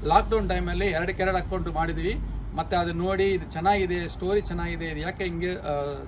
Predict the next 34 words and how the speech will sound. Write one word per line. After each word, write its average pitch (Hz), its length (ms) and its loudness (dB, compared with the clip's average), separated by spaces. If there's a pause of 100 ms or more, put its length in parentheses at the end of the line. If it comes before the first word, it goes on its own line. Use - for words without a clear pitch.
ಚ-, 139 320 -8
ಸ್ಮಾಲ್ 180 320 0
ಆಗಿ 180 140 0
ಹಂಗೆ 165 240 -2
ಬಿಡಬೇಡ, 165 600 -4 (480)
ಇದನ್ನು 143 180 -4
ಇನ್ನೂ 190 240 -4 (220)
ಎಲಾಬ್ರೇಟ್ 190 420 4
ಮಾಡಬೇಕು 170 460 -2
ಅಂತ 165 240 -4
ನಾವು, 175 500 0
ಆ, 151 220 0
ಮತ್ತು, 147 300 -4
ಆ, 147 220 -4
ಪ್ರೊಡ್ಯೂಸರ್ಸ್ 170 520 -2
ಎಲ್ಲ 160 220 -4
ಸೇರಿಸಿ, 160 440 -4
ಆ, 131 920 -4 (300)
ಪ್ರವೀಣ 190 420 4
ಸಿ 180 200 -2
ಪಿ 170 100 0
ಡೈರೆಕ್ಟರು 165 640 -2
ಎಲ್ಲ 151 480 -4
ಡಿಸ್ಕಷನ್ 165 460 -4
ಮಾಡಿ 160 220 0 (400)
ಇದನ್ನು 147 240 -4
ನೆಕ್ಸ್ಟ್ 185 520 2
ಲೆವೆಲ್‌ಗೆ 170 600 0
ತೊಗೊಂಡಿದ್ದೀವಿ. 170 640 0
ಇನ್ನು 147 220 -2
ಮ್ಯೂಸಿಕ್, 175 460 0
ಆಸಮ್ 180 580 -4
ಮ್ಯೂಸಿಕ್ 180 340 -2
ಮಾಡಿದ್ದಾರೆ. 160 500 -4